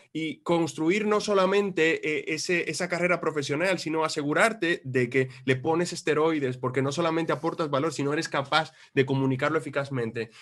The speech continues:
Y yo recojo todo esto en Communication Mastery. Imagínate un máster de una ni-, una escuela de negocios que tiene un montón de asignaturas. Pues cada una de estas asignaturas es una habilidad concreta,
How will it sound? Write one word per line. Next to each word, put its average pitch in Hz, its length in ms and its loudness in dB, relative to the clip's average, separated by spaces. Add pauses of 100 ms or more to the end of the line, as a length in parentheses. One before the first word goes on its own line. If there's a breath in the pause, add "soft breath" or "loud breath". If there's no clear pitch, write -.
Y 151 120 -4
yo 190 120 6
recojo 226 520 2
todo 175 260 2
esto 156 240 -2
en 151 60 -4
Communication 120 640 -2
Mastery. - 420 -14 (280 soft breath)
Imagínate 180 320 0
un 143 260 -2
máster 101 480 -8 (120)
de 117 120 -8
una 127 140 -2
ni-, 120 200 -6 (180)
una 117 260 -10
escuela 123 320 -2
de 117 80 -4
negocios 104 640 -8 (260 soft breath)
que 127 80 -8
tiene 131 160 2
un 147 80 -2
montón 139 380 -2
de 139 80 -2
asignaturas. 104 760 -10 (200)
Pues - 100 -14
cada 185 320 2
una 220 240 2
de 170 40 2
estas 170 180 -4
asignaturas 170 800 -2 (760)
es 160 380 -4
una 170 220 0
habilidad 131 560 0
concreta, 123 560 -4